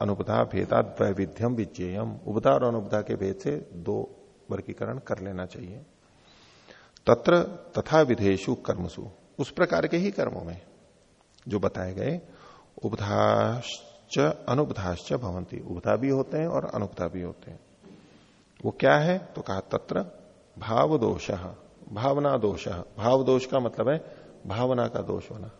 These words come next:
विचारों का, मन का दोष होना। वो क्या है? तो उसमें उन्होंने दिया पहला अश्रद्धा, उसमें श्रद्धा नहीं है, कर तो रहे हैं लेकिन श्रद्धा नहीं है उस काम के प्रति। नास्तिक्यम, ईश्वर को नहीं मानता है वो।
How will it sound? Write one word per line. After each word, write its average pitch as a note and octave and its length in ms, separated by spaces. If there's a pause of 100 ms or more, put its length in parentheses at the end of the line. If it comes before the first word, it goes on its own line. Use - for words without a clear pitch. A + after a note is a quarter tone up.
(100)
विचारों G2 420
का, - 140 (160)
मन A2 160
का G2+ 180
दोष F2 260
होना। G2 200 (320)
वो A2+ 80
क्या A2+ 200
है? A#2+ 180
तो - 720
उसमें G2 220
उन्होंने F#2+ 280 (400)
दिया F#2+ 260
पहला G#2 340 (520)
अश्रद्धा, G2 600 (1040)
उसमें A2+ 180
श्रद्धा C3 380
नहीं B2+ 140
है, F#2+ 100
कर A#2+ 220
तो C#3 140
रहे D3+ 200
हैं A#2 200 (480)
लेकिन A2+ 180
श्रद्धा A#2 360
नहीं A2 160
है G2+ 80
उस G2 160
काम F#2 240
के - 140
प्रति। - 280 (1160)
नास्तिक्यम, G#2 680 (1400)
ईश्वर C3 260
को C3+ 140
नहीं C3 200
मानता G#2+ 360
है F#2 80
वो। F#2+ 140